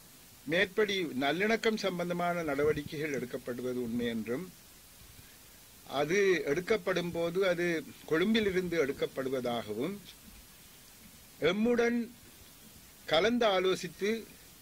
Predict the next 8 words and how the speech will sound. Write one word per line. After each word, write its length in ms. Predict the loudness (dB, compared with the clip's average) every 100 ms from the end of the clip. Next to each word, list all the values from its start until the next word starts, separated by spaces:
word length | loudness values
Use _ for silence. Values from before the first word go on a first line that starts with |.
| -12 -4
நடவடிக்கைகள் 720 | 2 2 2 -2 -2 0 0
எடுக்கப்படவில்லை 800 | -2 -4 0 0 0 0 2 2
என்பதையும் 680 | 2 0 -2 0 -2 -2 -8 -16 -20 -20 -10 -2
நான் 180 | 0
அவர்களுக்கு 520 | 0 0 -4 -6 -6 -6
எடுத்து 280 | -4 -8
கூறினேன். 420 | -8 -8 -8 -14 -18 -20 -20 -20 -20 -20 -20 -20 -20 -20 -20 -20 -20 -20 -20 -20 -20 -10 0
ஒரு 240 | 2